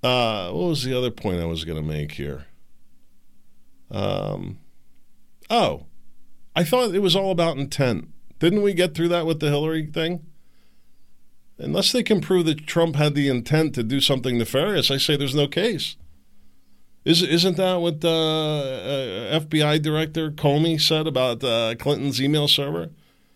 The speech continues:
"While we did find evidence of classified information on private servers," something to that effect, "there was no intent. There was no intent to do anything with it."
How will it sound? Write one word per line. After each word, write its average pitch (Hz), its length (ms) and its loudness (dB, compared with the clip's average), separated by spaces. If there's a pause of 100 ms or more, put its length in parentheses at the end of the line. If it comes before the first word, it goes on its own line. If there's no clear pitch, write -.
(380)
"While 151 400 4
we 175 140 6
did 185 280 4
find 170 460 4
evidence 151 500 4
of 143 120 -4
classified 165 560 4
information 160 500 4
on 143 140 2
private 160 300 2
servers," 175 600 4 (300)
something 156 420 2
to 117 60 4
that 113 200 4
effect, 117 480 -2 (1120)
"there - 80 0
was 170 160 6
no 220 140 6
intent. 214 920 6 (1040)
There 175 120 -2
was 208 140 0
no 247 100 6
intent 254 840 6 (180)
to 196 120 4
do 190 220 6
anything 156 320 6
with 117 180 4
it." 80 220 -2